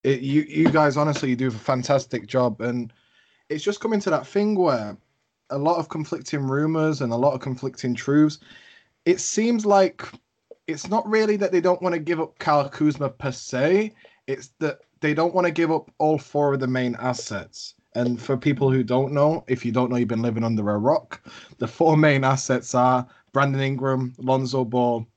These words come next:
the number four overall pick next week in the draft, and Kyle Kuzma. Don't know what your opinion about that is, but that's what it seems like to me anyway.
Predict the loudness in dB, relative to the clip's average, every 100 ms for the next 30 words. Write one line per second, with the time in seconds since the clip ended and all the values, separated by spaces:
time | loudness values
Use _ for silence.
0 | -6 -2 0 0 0 2 2 2 2 2
1 | 0 -2 -4 -2 -6 -6 -2 -2 -2 -4
2 | -2 2 2 2 -4 -2 -2 -2 -2 -2
3 | -2 -6 -4 -4 -6 -10 _ 0 2 2
4 | 2 2 2 -4 -4 -4 -6 -8 -8 -10
5 | -6 -4 -2 -4 -6 -6 -6 -4 -4 -4
6 | -6 -4 -2 -2 -4 -8